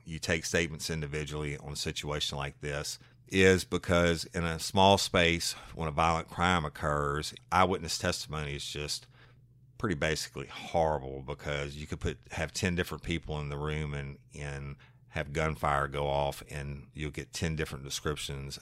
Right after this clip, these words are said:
as to what the perpetrator looked like, et cetera. And so we didn't want one witness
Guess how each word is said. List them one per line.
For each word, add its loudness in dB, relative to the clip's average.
as -2
to -8
what -6
the -14
perpetrator -4
looked -10
like, -2
et -12
cetera. -2
And -8
so -4
we 0
didn't 0
want -4
one 0
witness -4